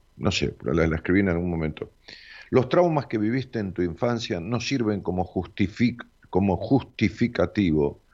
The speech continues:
de tu accionar en el presente". Eh,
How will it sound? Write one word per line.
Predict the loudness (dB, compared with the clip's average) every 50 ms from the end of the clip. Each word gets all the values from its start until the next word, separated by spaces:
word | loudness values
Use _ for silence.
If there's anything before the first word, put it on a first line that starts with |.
| _ _ _ _ -2
de | 2 2 2
tu | 2 2 0 0
accionar | 0 0 -4 -4 -2 -2 -2 0 0 -2 0 -2
en | -2 -2
el | -4 -4
presente". | -6 -6 -6 -6 -6 -8 -8 -10 -12 -16 -18 -20 -20 -20 _ _ _ _ _ _ _ _ _ _ _ _ _ _ _ _ _ _ _ _ _ _ _ -20 -20 -20 -20 -20 -20 -20 -20 -20 -20 _ _ _ _ _ _ -8 -8 -8 -10 -16 _ _ _ _ _ _ _ _ _ _ _ _ _ _ -6
Eh, | -4 -2 -2 -2 -2 -2 -4 -4 -6 -6 -8 -10 -10 -12 -14